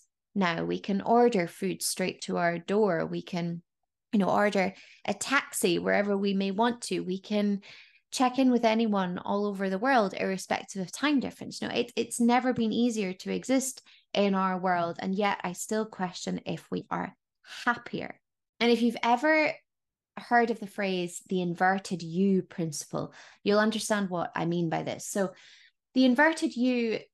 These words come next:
think of it like a, a U shape, think of it like a rainbow. So it, it's a curve that, that reaches a, a point, it increases and reaches to a point, and then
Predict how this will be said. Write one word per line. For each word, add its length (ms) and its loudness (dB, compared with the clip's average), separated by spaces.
think 260 2
of 140 0
it 180 -2
like 420 0
a, 460 -2
a 40 -8
U 200 -2
shape, 380 -2
think 200 -4
of 80 -4
it 100 -4
like 200 -2
a 60 0
rainbow. 600 0
So 240 -4
it, 160 -4
it's 240 -4
a 80 -6
curve 540 0
that, 240 -6
that 180 -4
reaches 380 -2
a, 200 -2
a 140 -8
point, 320 -2
it 140 -2
increases 500 -2
and 160 0
reaches 320 -6
to 140 -6
a 60 -4
point, 520 -8
and 160 0
then 300 0